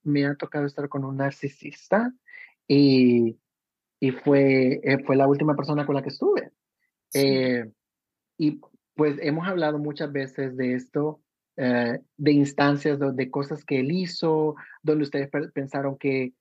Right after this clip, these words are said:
Speaker 1: yo me había perdido, que si me habí-, que tú pensaste que sí él me había asesinado o algo,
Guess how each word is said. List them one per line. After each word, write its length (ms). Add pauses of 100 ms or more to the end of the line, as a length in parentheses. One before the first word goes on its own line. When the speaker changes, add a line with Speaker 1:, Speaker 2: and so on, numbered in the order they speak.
Speaker 1:
yo 240
me 80
había 220
perdido, 800 (280)
que 120
si 160
me 80
habí-, 240
que 80
tú 160
pensaste 380
que 100
sí 180
él 80
me 80
había 140
asesinado 600
o 140
algo, 520